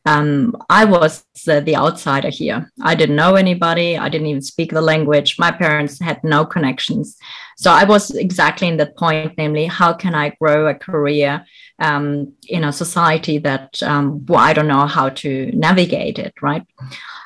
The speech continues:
And I think it comes down to a topic we, which we discussed earlier,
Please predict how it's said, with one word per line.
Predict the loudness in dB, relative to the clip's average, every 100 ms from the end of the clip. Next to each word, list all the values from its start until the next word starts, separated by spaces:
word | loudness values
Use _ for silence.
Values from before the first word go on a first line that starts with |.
| -20 _ 2
And | 6
I | 6
think | 4 4 4
it | 2 2
comes | 2 2
down | 2 0 0
to | -2
a |
topic | 0 -2 -2 -4 0
we, | 2 2 -2 -10 _
which | -8 -8 -6
we | -6
discussed | -2 -4 -2 0
earlier, | 2 2 2 0